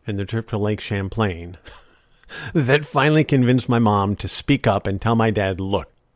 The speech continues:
we are not going to cold beaches anymore. We are not going anyplace cold. We're not going anyplace supremely hot. We are going someplace nice." And I think it was that trip that led my dad to discover Chincoteague, Virginia.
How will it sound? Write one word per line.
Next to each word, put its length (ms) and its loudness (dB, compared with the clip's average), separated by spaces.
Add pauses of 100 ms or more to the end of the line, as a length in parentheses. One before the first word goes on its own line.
(300)
we 200 6
are 120 6
not 340 2
going 240 4
to 80 -2
cold 380 2
beaches 520 2
anymore. 460 0
We 160 2
are 80 4
not 200 0
going 240 2
anyplace 520 0
cold. 480 -2 (220)
We're 80 0
not 100 0
going 220 2
anyplace 580 2 (180)
supremely 560 2
hot. 340 -2 (340)
We 100 10
are 60 10
going 380 6
someplace 540 0
nice." 680 0 (420)
And 120 0
I 60 0
think 220 2
it 100 0
was 260 0
that 280 -2
trip 440 0 (400)
that 200 -4
led 240 0
my 180 0
dad 400 -2
to 100 -6
discover 600 -4 (140)
Chincoteague, 640 -6
Virginia. 500 -8